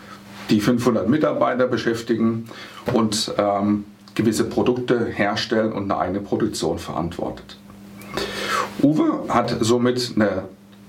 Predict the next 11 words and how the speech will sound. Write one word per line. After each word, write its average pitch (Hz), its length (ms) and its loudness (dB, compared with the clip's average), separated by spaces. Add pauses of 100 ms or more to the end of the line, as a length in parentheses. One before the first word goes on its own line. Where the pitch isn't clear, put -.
(260)
Aufgabenstellung 147 1200 2 (100)
und 92 100 -2
eine 87 80 2
Verantwortung, 135 1120 0 (400)
dass 101 220 2
die 104 120 2
Produktionsabläufe 117 1500 0
reibungslos 98 800 0
sichergestellt 95 600 -2
sein - 200 -6
müssen, - 280 -4